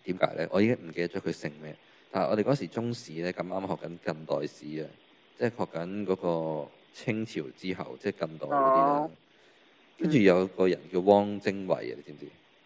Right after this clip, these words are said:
Speaker 2: 我知。
Speaker 1: 其實我都唔記得乜水嚟㗎啦，你知中史我唔係好熟啦，大概知嘅。噉
Speaker 2: <laughs>
Speaker 1: 阿汪精衛呢，有乜，同佢有乜關係？就係佢喺中史書嗰個汪精衛嗰張，嗰個肖像呢，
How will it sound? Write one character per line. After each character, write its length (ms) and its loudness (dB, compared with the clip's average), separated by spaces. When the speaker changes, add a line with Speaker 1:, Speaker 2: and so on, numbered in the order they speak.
Speaker 2:
我 160 -2
知。 100 -8
Speaker 1:
其 80 -6
實 60 0
我 60 2
都 60 4
唔 100 -2
記 100 2
得 100 2
乜 120 -2
水 180 -12
嚟 240 -8
㗎 20 -18
啦， 80 -18
你 80 -12
知 100 -14
中 180 -4
史 140 -10
我 60 -4
唔 40 -10
係 80 -14
好 80 -10
熟 120 -16
啦， 180 -10
大 120 -10
概 140 -6
知 160 -14
嘅。 140 -8
噉 240 2
Speaker 2:
<laughs> 300 6
Speaker 1:
阿 80 8
汪 240 6
精 240 -2
衛 240 0
呢， 320 -6
有 100 -6
乜， 80 -8
同 180 -16
佢 60 -4
有 80 -4
乜 80 -10
關 180 -4
係？ 160 -4
就 100 0
係 120 8
佢 380 12
喺 160 10
中 220 6
史 140 -2
書 500 6
嗰 100 2
個 160 6
汪 160 10
精 140 6
衛 120 2
嗰 100 -2
張， 180 0
嗰 180 8
個 60 4
肖 360 0
像 100 2
呢， 140 -16